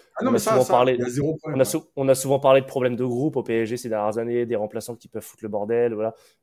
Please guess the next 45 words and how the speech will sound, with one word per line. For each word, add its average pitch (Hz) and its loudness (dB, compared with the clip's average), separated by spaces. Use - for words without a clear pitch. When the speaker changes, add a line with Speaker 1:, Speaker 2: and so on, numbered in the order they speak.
Speaker 2:
Eux, 147 2
au 139 2
moins, 139 4
on 135 0
sait 127 -6
que 110 -2
là-dessus, 107 -6
on 113 -8
peut, 98 -10
on - -20
peut - -18
pas 113 -8
leur, 98 -4
leur 101 -10
en 107 -6
vouloir. 120 -2
Euh, 98 0
ils 104 -10
sont, 113 -8
enfin, 107 -6
on 101 -6
peut 104 -6
pas 120 0
leur 107 2
en 104 0
tenir 110 -6
rigueur. 120 -4
Speaker 1:
Mais 107 2
Speaker 2:
Euh, 143 4
Speaker 1:
d'ailleurs, 185 4
Speaker 2:
je 127 -2
Speaker 1:
d'ailleurs, 156 4
Speaker 2:
sais 131 4
Speaker 1:
tu 123 -12
parles 127 -6
d'état 117 2
Speaker 2:
Ouais. 123 2
Speaker 1:
d'esprit, 139 -2
mais 123 -4
juste, 131 -6
je - -18
finis 127 -4
sur 120 -8
Gonzalo 120 -2
Ramos. 196 -4